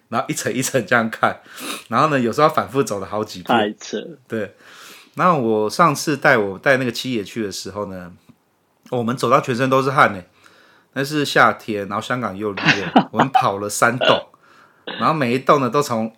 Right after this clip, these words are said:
Speaker 1: 一楼爬到五楼，再从五楼往下走。然后你假如是在港岛，像是天后那些地方的话，那些有些就有电梯，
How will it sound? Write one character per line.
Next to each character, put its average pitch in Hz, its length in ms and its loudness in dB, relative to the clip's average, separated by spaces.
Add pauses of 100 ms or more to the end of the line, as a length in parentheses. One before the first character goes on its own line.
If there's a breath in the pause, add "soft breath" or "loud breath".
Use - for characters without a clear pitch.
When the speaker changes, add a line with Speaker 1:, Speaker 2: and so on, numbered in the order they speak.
(120)
Speaker 1:
一 156 140 0
楼 107 180 0
爬 107 200 0
到 131 140 8
五 101 200 -2
楼， 92 180 -10
再 135 100 0
从 117 160 -4
五 92 80 -12
楼 98 140 -8
往 95 160 -4
下 104 240 0
走。 - 240 -12 (920 soft breath)
然 113 120 -2
后 165 500 2
你 160 100 -2
假 110 200 6
如 113 40 4
是 135 160 -2
在 113 800 0 (520)
港 131 240 0
岛， 101 220 0
像 120 240 -2
是 123 100 -6
天 135 280 -2
后 135 180 0
那 117 80 0
些 117 140 -4
地 117 120 -4
方 104 160 -4
的 95 80 -10
话， 107 160 -2
那 131 60 -2
些 160 140 -2
有 120 100 0
些 113 140 -4
就 120 100 -2
有 92 60 -4
电 98 240 -6
梯， 92 280 -16